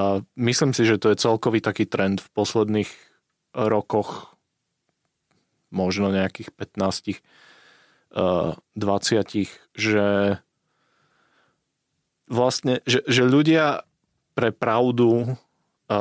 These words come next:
o spoločnosti nechodia k nejakým politikom alebo podobne, ale práve k tým komikom, lebo tak nejak vedia, že oni, oni to povedia na,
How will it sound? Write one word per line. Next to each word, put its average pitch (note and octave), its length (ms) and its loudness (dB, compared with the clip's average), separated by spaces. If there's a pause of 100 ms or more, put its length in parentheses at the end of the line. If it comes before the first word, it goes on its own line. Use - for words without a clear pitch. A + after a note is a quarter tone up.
(120)
o - 120 -4
spoločnosti A#2+ 800 0
nechodia A2+ 600 2
k - 120 -14 (320)
nejakým A#2 460 0
politikom A#2 720 2
alebo G#2+ 840 0
podobne, A#2 440 2
ale A2 220 0
práve A2+ 540 2 (140)
k - 100 -20
tým A#2 160 -2
komikom, A2+ 460 0
lebo A2+ 120 4
tak A#2+ 140 0
nejak A#2+ 200 0
vedia, A2+ 360 4
že A2 220 4 (960)
oni, A2+ 360 0
oni A#2 300 0 (960)
to A#2 140 -4
povedia G#2+ 540 2
na, G2+ 340 0